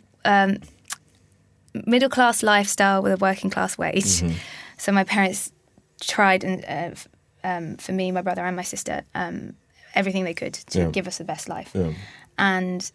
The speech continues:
Speaker 1: so they remortgaged the house to send me to, um,
Speaker 2: Extraordinary.
Speaker 1: <laughs> to send me to Sylvia's.
Speaker 2: Yeah.
Speaker 1: And there was, Dad worked very hard,
Speaker 2: Yeah.
Speaker 1: you know, it was, um,
Speaker 2: I, I mean, I met your parents briefly, and, you know, you, yeah, it, f-,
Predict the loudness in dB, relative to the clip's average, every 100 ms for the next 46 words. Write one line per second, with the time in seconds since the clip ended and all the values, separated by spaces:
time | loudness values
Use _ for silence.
0 | _ -4 0 2 4 4 4 4 2 0
1 | -2 -2 -4 -4 -6 -6 -8 _ _ _
2 | -8 -6 -4 -4 -6 -10 -10 -10 -10 -12
3 | -10 -8 -6 -6 -6 -4 -4 -6 -4 0
4 | 0 2 0 0 -2 -4 -6 -4 -2 0
5 | 0 -2 2 4 4 4 4 4 2 -2
6 | -8 -16 -16 -20 -20 _ _ 2 4 4
7 | 2 2 4 4 4 4 4 0 -4 -8
8 | -6 -4 -4 -6 -8 -16 _ -6 -4 -6
9 | -4 -6 4 6 6 4 6 8 8 8
10 | 6 6 6 6 6 2 -2 -6 -6 2
11 | 4 4 4 4 4 2 -2 -2 0 0
12 | -2 -8 -4 -2 -2 -10 _ _ _ -20
13 | -20 -18 -20 -20 _ _ _ -12 4 6
14 | 6 4 2 0 0 -4 -4